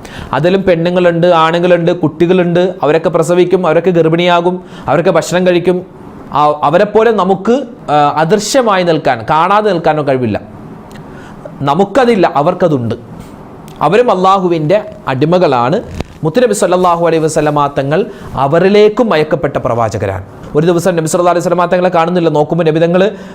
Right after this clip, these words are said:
ആ, ഒരു, ഒരു, ഒരു ഭാഗത്തിരുന്ന് ഇങ്ങനെ സംസാരിക്കുന്നു. നോ-, സഹാബാക്കൾ നോക്കുമ്പോൾ ആരെയും കാണുന്നില്ല, പക്ഷേ നബി ഇങ്ങനെ സംസാരിക്കുന്നുണ്ട്. അപ്പോൾ ചോദിച്ചു, "അത് നിങ്ങളുടെ സഹോദരന്മാരായ ജിന്നുകൾക്കാണ് ഞാൻ ക്ലാസ് എടുത്തു കൊടുത്തത്." അപ്പോൾ ജിന്നുകളുണ്ട്. ആ ജിന്നുകൾ,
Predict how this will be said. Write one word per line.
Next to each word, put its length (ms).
ആ, 180
ഒരു, 160
ഒരു, 300
ഒരു 100
ഭാഗത്തിരുന്ന് 600
ഇങ്ങനെ 180
സംസാരിക്കുന്നു. 760
നോ-, 200
സഹാബാക്കൾ 560
നോക്കുമ്പോൾ 340
ആരെയും 280
കാണുന്നില്ല, 340
പക്ഷേ 260
നബി 100
ഇങ്ങനെ 160
സംസാരിക്കുന്നുണ്ട്. 680
അപ്പോൾ 120
ചോദിച്ചു, 460
"അത് 200
നിങ്ങളുടെ 420
സഹോദരന്മാരായ 1040
ജിന്നുകൾക്കാണ് 840
ഞാൻ 220
ക്ലാസ് 260
എടുത്തു 220
കൊടുത്തത്." 720
അപ്പോൾ 140
ജിന്നുകളുണ്ട്. 680
ആ 260
ജിന്നുകൾ, 540